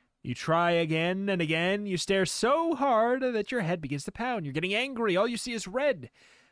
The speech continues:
But you smell something odd. Scorching paper.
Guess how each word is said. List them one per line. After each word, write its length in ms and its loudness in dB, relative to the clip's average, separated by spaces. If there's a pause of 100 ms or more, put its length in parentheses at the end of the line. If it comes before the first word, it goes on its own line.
(100)
But 140 -4
you 80 -4
smell 440 -2
something 360 -6
odd. 400 -6 (300)
Scorching 580 -8
paper. 440 -8